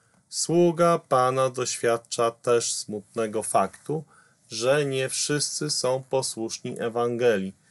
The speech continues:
Niestety jest tak, że niektórzy odrzucają Boże przesłanie. Doświadczył tego już prorok Izajasz. Doświadczył już tego prorok Izajasz.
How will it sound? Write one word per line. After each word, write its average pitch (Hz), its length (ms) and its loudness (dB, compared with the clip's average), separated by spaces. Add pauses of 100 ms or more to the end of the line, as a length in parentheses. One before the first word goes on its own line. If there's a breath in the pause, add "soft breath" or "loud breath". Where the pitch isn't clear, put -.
(280 soft breath)
Niestety 139 800 0
jest 131 360 0
tak, 131 320 2
że 120 180 -6
niektórzy 123 680 -4
odrzucają 120 840 0
Boże 113 420 2
przesłanie. 95 800 -2 (880 soft breath)
Doświadczył 156 800 2
tego 123 400 0
już 117 320 -4
prorok 113 560 0 (260)
Izajasz. 101 680 -2 (260)
Doświadczył 123 680 -4
już 120 160 -6
tego 107 460 -2 (100)
prorok 98 360 -4 (200)
Izajasz. 98 640 -10